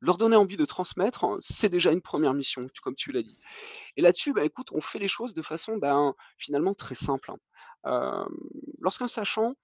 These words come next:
motivé décide de, par exemple, heu, animer un atelier sur un outil qu'il maîtrise ou pas, car l'outil, heu, la plateforme permet de pouvoir animer, heu, sur des contenus sur lesquels je suis pas forcément expert. Eh bien, heu, systématiquement, heu,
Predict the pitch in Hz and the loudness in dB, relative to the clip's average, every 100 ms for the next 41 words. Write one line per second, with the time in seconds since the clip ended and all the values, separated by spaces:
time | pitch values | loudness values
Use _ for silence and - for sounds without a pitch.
0 | _ _ 156 185 - 160 135 131 _ - | _ _ -2 -2 -2 -6 -6 -6 _ -20
1 | - _ 135 - 226 165 143 - 151 160 | -20 _ -8 -8 -8 -6 -4 -2 -2 -2
2 | 180 139 123 123 - 120 131 170 175 147 | -2 4 6 6 2 -8 -4 0 2 0
3 | - 123 117 120 _ - - - - 247 | -4 -12 -10 -12 _ -20 -20 -10 0 4
4 | 240 233 240 220 208 - 285 277 - _ | 4 0 -10 -4 -4 -4 -10 -10 -16 _
5 | - 202 135 - _ _ 123 123 131 - | -14 6 6 6 _ _ -10 -10 -10 -14
6 | 185 208 165 113 135 131 - 175 160 160 | -8 -2 0 0 0 -2 -2 -4 0 4
7 | 170 180 - 147 143 143 143 165 170 123 | 4 2 0 2 2 2 4 6 6 4
8 | 117 123 - 127 143 143 - 170 180 131 | 0 -4 -6 -8 -8 -8 -8 -8 -8 -8
9 | 131 147 123 - - 139 139 - 127 - | -4 -6 -4 -8 -6 -6 -8 -4 -6 -4
10 | 104 92 _ _ _ _ _ _ - - | -10 -10 _ _ _ _ _ _ -20 -20
11 | - - 135 135 190 277 - - - - | -20 -6 -4 6 6 6 -2 -20 -12 8
12 | 156 147 135 131 123 123 - - 208 254 | 10 10 6 2 0 0 -4 -6 -4 0
13 | 208 - - 160 196 220 139 135 | 0 -2 -6 -2 -2 -2 -2 0